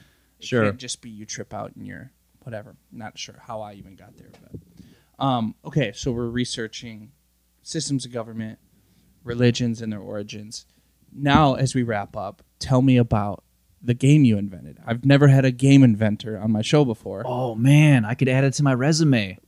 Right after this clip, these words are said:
Speaker 1: Please.
Speaker 2: Okay, so I'm a game designer. Um, so I do like
Speaker 1: Video
Speaker 2: eating
Speaker 1: games, board games, what are we talking?
Speaker 2: I, I made a board game called The Hog Wilds. Uh, pre-order should be coming in. I'll be getting the order out to developers to publish it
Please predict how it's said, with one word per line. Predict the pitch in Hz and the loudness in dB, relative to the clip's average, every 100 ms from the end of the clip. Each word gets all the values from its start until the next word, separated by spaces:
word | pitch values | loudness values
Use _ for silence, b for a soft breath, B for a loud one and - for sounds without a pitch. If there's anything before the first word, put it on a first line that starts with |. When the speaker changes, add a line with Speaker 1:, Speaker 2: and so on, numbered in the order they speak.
| - | 2
Speaker 1:
Please. | 147 139 101 - - | 4 4 2 -6 -2
Speaker 2:
Okay, | 120 - 110 | 0 2 0
so | 104 | 0
I'm | 120 | 0
a | |
game | 110 113 113 | 2 2 0
designer. | 117 117 120 120 117 117 | 0 0 0 -2 -4 -2
Um, | 113 110 110 107 | 0 2 2 2
so | 110 - 127 123 123 - | 0 0 2 2 0 -2
I | 117 | -4
do | 107 - 139 147 | -2 4 6 6
like | 143 139 135 120 - | 6 4 4 0 0
Speaker 1:
Video | 143 185 208 | 6 8 10
Speaker 2:
eating | 196 | 8
Speaker 1:
games, | 208 202 151 | 6 4 4
board | 185 175 | 4 4
games, | 180 175 | 4 2
what | 143 | 2
are | 143 | 0
we | 135 | -2
talking? | 120 - - - | -6 -10 -20 -4
Speaker 2:
I, | 139 143 - | 0 0 2
I | 135 | 4
made | 143 156 | 4 4
a | |
board | 139 143 135 | 4 4 4
game | 143 | 2
called | 131 135 123 | 2 0 -2
The | |
Hog | 120 113 110 | -2 -2 -2
Wilds. | 107 104 107 113 110 | -2 -2 -2 -2 -2
Uh, | 113 107 104 | -2 0 0
pre-order | 101 151 147 143 | 0 2 4 2
should | 127 143 | 2 0
be | 131 | 0
coming | - 139 135 | 2 2 4
in. | 135 139 131 | 4 4 4
I'll | 117 | 2
be | 120 117 | 2 2
getting | 113 123 | 2 2
the | 120 | 2
order | 123 120 120 | 2 2 2
out | 113 | 0
to | |
developers | 107 107 117 117 117 113 | -4 -2 0 0 0 -2
to | - | -4
publish | 120 117 - | -6 -4 -2
it | 113 - | -2 -4